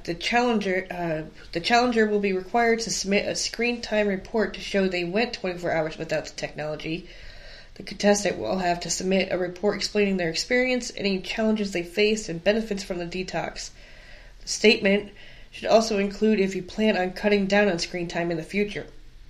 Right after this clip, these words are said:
To apply, you must be eighteen years old and eligible to work in the United States.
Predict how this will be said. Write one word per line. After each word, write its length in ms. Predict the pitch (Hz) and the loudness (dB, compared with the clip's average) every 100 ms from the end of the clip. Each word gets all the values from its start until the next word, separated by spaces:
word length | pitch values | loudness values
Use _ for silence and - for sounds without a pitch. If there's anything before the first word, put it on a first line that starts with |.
| - - - - - - | -20 -20 -20 -18 -18 -2
To 80 | 202 | -2
apply, 240 | 196 214 | 2 6
you 100 | 208 | 6
must 200 | 196 190 | 6 2
be 160 | 196 - | 2 2
eighteen 340 | 202 202 202 | 2 2 -2
years 420 | 196 185 180 180 - | 0 0 0 -2 0
old 360 | 220 233 240 | 2 2 0
and 160 | 185 185 | -2 2
eligible 400 | 196 190 175 156 | 2 2 0 -8
to 140 | - | -6
work 200 | 180 190 | -2 -2
in 60 | 180 | -2
the 80 | 165 | -4
United 420 | 160 156 156 151 | -4 -4 -4 -4
States. 440 | - 269 269 - | -2 0 0 -4